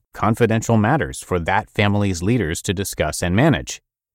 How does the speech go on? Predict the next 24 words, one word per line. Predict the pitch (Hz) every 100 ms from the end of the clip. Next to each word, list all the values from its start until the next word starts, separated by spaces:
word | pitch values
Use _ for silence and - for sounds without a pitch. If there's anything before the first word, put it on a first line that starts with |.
| _
I | 160
don't | 185
believe | 143 127 120
it's | 104
a | 95
healthy | 98 101 87
practice | - 87 85 82 -
to | -
unilaterally | 87 117 101 90 92 87 78 80
discuss | 78 - 104 98 -
your | 80
financial | - 90 92 -
situation | 82 92 - 85 82 92 82
with | 80
a |
third | 78 - 90 73
party | - 143 85 67 -
unless | 101 120 170 196
that | 139 101
third | - 101 87
party | 95 85 87
is | 82
a | 82
professional. | 78 - 123 - 69